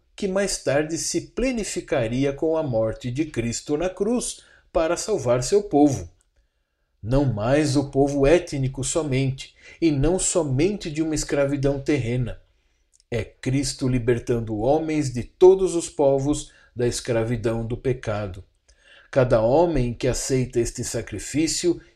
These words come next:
está liberto e passa a ser parte integrante do povo de Deus. Uma aplicação para a sua vida devocional.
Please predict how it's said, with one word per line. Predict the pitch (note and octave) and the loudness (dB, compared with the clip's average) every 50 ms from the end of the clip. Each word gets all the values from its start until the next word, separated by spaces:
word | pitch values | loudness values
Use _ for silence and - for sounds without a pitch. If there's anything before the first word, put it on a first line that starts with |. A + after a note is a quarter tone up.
| _ | _
está | C3 B2 - - - C3 B2 | -4 -4 -4 -2 -2 -2 -2
liberto | B2+ C3 C3 A#2+ F#2 F2 F#2 - B2+ B2+ C3 C3 C3+ C3+ - - - - - _ - | 0 0 -2 -2 -4 -6 -2 0 2 4 4 4 2 0 -4 -10 -12 -12 -12 _ -8
e | B2 | -8
passa | A#2 - - B2 A#2+ A#2 - - A#2 | -6 -2 -2 -2 0 -2 -2 -6 -6
a | A2 | -6
ser | - - C#3+ B2+ - - | -4 -2 -2 -2 -4 -4
parte | - A#2 A#2 A2+ A2 - - - - - _ | -4 -2 0 0 -2 -2 -6 -14 -18 -10 _
integrante | A3+ B3 C#4 - - C#3+ C3+ G#2 B2 B2 C3 C3 C3 C3 C3 - B2+ | -2 -2 -2 0 2 0 2 2 0 0 0 2 0 0 -2 -4 -6
do | B2 A#2+ B2+ B2+ | -4 -4 -4 -4
povo | - - A#2+ A#2+ A#2+ A2+ A2 A#2 A2+ | 0 4 6 6 6 6 2 -2 -6
de | G#2+ A#2 | -8 -8
Deus. | A2 F#2+ G#2 G2 F#2 E2+ F#2 - - - - - - - - _ _ _ _ _ _ _ _ _ _ _ _ _ _ _ _ _ _ _ _ _ _ _ _ _ _ _ _ _ _ _ _ _ _ _ _ _ _ _ _ _ | -8 -8 -8 -8 -8 -10 -12 -16 -20 -18 -18 -18 -18 -20 -20 _ _ _ _ _ _ _ _ _ _ _ _ _ _ _ _ _ _ _ _ _ _ _ _ _ _ _ _ _ _ _ _ _ _ _ _ _ _ _ _ _
Uma | - C#4 C#4+ C4+ C4 | 0 0 2 2 2
aplicação | A#3+ - A3+ G#3+ - G#3+ G3 F#3 - - E3+ D#3 D#3 D#3 | 2 0 -2 -2 2 2 0 0 2 2 2 2 2 4
para | D#3 D3+ D3 D3 | 4 4 6 6
a | D3 | 4
sua | - - D#3 C#3 | 2 2 4 4
vida | C3 A#2 A#2 B2+ A#2+ B2 B2+ B2 | 4 2 0 0 2 4 2 4
devocional. | A#2+ B2 A2+ A2 A#2+ A#2 - - - C3+ C3 B2+ A2+ G#2 G2+ F#2+ G2+ G2 | 4 4 2 2 0 -2 -2 -2 -2 0 0 0 0 -2 -4 -6 -8 -12